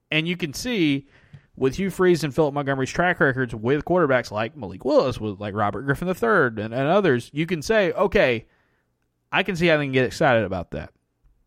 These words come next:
Additionally, you also have to look and say, "Well, Robbie Ashford completed less than fifty percent of his passes last season, threw as many interceptions as he did touchdowns,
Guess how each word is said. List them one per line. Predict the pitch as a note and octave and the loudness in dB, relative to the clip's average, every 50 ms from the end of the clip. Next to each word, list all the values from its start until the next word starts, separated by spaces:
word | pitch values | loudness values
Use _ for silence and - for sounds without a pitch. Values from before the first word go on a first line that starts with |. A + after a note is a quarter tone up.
| _ _ _ _ _ _ _ | _ _ _ _ _ _ _
Additionally, | B2+ C3 F#3+ D4 F#4 - A3+ F3 D#3 C#3+ D3 D#3 - _ _ _ _ _ _ _ _ _ _ _ _ _ _ _ _ _ _ _ - | -8 -4 -2 -2 0 0 2 2 2 2 0 -2 -6 _ _ _ _ _ _ _ _ _ _ _ _ _ _ _ _ _ _ _ -4
you | D3+ D#3+ F3 | -2 0 2
also | G#3 G#3+ - A3 | 2 2 2 2
have | F#3 - | 2 4
to | E3+ | 4
look | D#3 D#3 C#3+ | 4 4 2
and | C#3+ C3 - | 0 -2 2
say, | D#3+ C#3+ C3 | 2 2 2
"Well, | A#2 A2 B2+ C3 | 2 0 0 2
Robbie | E3 A3+ C#4+ A#3+ A3+ | 2 2 2 4 4
Ashford | A3+ A3+ - - G3 D#3+ C3+ | 4 4 2 0 -2 -2 -2
completed | - C3+ D3 E3 D#3 C#3+ | -2 0 0 2 2 2
less | C3 D#3 E3+ - | 0 0 -2 -2
than | - D#3+ | -6 -2
fifty | C#3 F3 D#3+ F3 D#3+ | -2 -2 0 0 -4
percent | D3+ C#3+ A2+ D#3 D3 | -4 -2 -2 0 -2
of | C3 A#2+ | 0 -2
his | A#2 - | -4 0
passes | - D#3+ D3 C3+ B2+ - A#2+ A2+ | 2 4 4 4 2 -2 -4 -2
last | A2+ A2 G#2 G#2 - - | -2 -2 -2 -4 -6 -8
season, | A2 G#2 G2+ G2+ G2 G#2+ A#2+ _ _ _ _ _ _ _ _ _ | -10 -10 -10 -10 -14 -16 -18 _ _ _ _ _ _ _ _ _
threw | D3 D3+ D#3 | 2 2 2
as | C3+ C3+ | 2 2
many | E3 E3+ E3+ F3 | 0 2 2 2
interceptions | E3+ E3 C#3 - E3+ D3+ C3+ B2+ C#3+ | 2 2 2 4 2 2 2 0 -4
as | C3+ A#2+ A#2 | -6 -4 -4
he | A#2+ A#2+ A#2+ | -4 -2 0
did | B2 A#2+ A#2 - | 2 0 2 2
touchdowns, | - C#3+ B2+ - - G#2+ F#2+ F#2+ E2+ D#2+ - - | 2 0 0 0 -4 -8 -8 -8 -12 -14 -18 -20